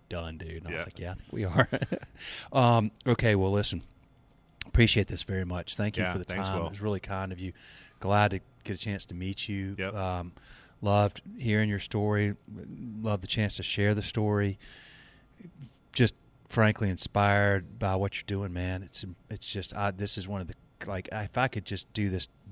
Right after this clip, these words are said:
Speaker 1: nonstop every day and talk to our customers, I would, because I just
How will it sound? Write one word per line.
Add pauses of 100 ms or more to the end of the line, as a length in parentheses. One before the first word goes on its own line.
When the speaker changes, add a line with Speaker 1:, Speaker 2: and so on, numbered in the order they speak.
(100)
Speaker 1:
nonstop
every
day
and
talk
to
our
customers,
I
would,
because (760)
I
just